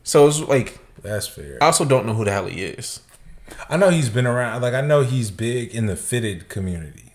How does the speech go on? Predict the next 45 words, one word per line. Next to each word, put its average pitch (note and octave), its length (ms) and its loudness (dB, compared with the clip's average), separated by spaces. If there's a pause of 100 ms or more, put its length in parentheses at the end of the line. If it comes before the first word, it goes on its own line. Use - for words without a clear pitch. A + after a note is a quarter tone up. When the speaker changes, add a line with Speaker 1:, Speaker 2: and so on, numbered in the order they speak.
Speaker 2:
Like, E2+ 320 -10 (800)
'cause G#2 180 -2
I've A2 140 2
seen, G#2+ 640 -2 (460)
I B2+ 60 -4
know D3 180 4
he C#3+ 120 0
had D3 140 2
a C3 60 2
fitted, C#3 440 0 (280)
uh, B2 200 2
collection A2 560 -4
drop. G2 460 -4
Like, A#2+ 220 4
I B2 100 0
think B2+ 300 -4
we A2+ 100 -2
have A2+ 200 0
to G#2+ 80 -6
probably G2 240 -2
consult F#2 460 -6
Earl A2+ 340 -4
or A2 40 -4
somebody, A2+ 540 0
like, G2+ 200 -8
as F2+ 160 -10
far G2 200 -2
as F2 120 -8
that F#2+ 220 -4
goes. G2+ 360 -8
Speaker 1:
Yeah, B2+ 140 2
I C3+ 40 2
hit G#3 120 0
my G#2+ 100 -2
nigga F#2 200 -8
Manolo. F2 440 -10
He's F#3 380 -2
big A#2+ 220 0
in G2+ 60 -6
the G2+ 40 -8
fitteds, F#2 380 -10
and G#2 80 -4
I'm A2 100 -2
just G2+ 220 -8
like F2 300 -10